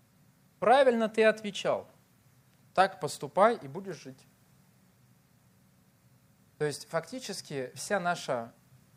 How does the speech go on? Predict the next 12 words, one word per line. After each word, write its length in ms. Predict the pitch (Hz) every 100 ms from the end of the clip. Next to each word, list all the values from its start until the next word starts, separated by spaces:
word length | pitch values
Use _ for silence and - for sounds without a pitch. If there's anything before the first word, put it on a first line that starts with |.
| _ _ _ _ - _ _ _ _ _ _ _
земная 460 | 123 165 185 135 131
жизнь 280 | 165 233
сводится 540 | 156 - 196 165 - 135
к 80 | 135
двум 180 | 170
заповедям. 500 | 156 190 185 117 110 - _ _ _ _ _
Это 260 | 127 139 135
любить 340 | 143 147 135
Господа 500 | 131 156 - 185 247 _ _ _ _ - - _ _ _ _ _ _
и 80 | 160
любить 380 | 170 180 180 123
ближнего, 680 | 135 190 220 190 147 123